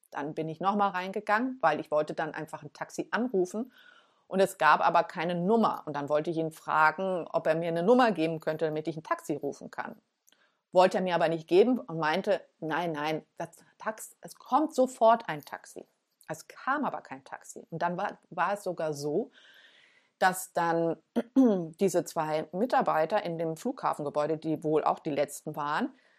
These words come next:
aus dem Flughafengebäude rausgegangen sind, den Flughafen abgeschlossen <laughs> haben und die Lichter ausgingen im Flughafen und dann standen wir völlig alleine da. Also ein Flughafen, der abgeschlossen ist, kein Licht mehr da ist und wir mit zwei kleinen Kindern alleine.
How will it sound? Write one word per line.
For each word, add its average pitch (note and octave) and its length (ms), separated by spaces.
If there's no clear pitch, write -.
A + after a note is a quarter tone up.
aus B3 240
dem A#3+ 120
Flughafengebäude F3 760
rausgegangen F#3 720
sind, D4 380
den G3+ 120
Flughafen - 760
abgeschlossen - 840
<laughs> - 0
haben F3+ 360
und G3+ 120
die A#3 60
Lichter - 480
ausgingen F3+ 420
im F3 60
Flughafen G3 580
und A#3 180
dann G3+ 120
standen D#3 380
wir C#3 100
völlig D#4+ 560
alleine C#3 480
da. - 220
Also F3+ 240
ein F#3 140
Flughafen, A3 840
der F#3+ 260
abgeschlossen E3+ 800
ist, F#3+ 400
kein F#3 200
Licht G#3+ 240
mehr F3 100
da D#3+ 260
ist G#3+ 300
und E3+ 220
wir A#3 360
mit F#3+ 200
zwei G#3+ 240
kleinen F3 300
Kindern F#3+ 320
alleine. C#3+ 420